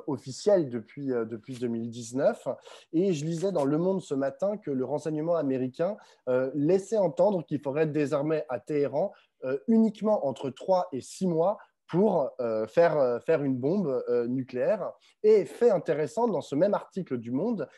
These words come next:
il disait que c'était les Israéliens qui temporisaient et appelaient à la patience.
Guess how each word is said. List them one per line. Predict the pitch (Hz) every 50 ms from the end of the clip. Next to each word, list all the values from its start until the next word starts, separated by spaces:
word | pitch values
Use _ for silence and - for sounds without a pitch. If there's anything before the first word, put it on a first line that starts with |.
| - - -
il | 143
disait | 143 160 170 226
que | 226
c'était | - 160 135 170 165
les | 151 131 123 135 190
Israéliens | 220 208 208 190 180 170 165 160 156 151 160 180 220 - - _ _ _ -
qui | - 143 127
temporisaient | - 190 220 208 - 220 220 196 175 180 170 151 165 190 226 196
et | - 165 156 -
appelaient | 156 156 - - 190 214
à | 202 170 139
la | 131
patience. | 127 151 139 127 - - 131 120 113 - - -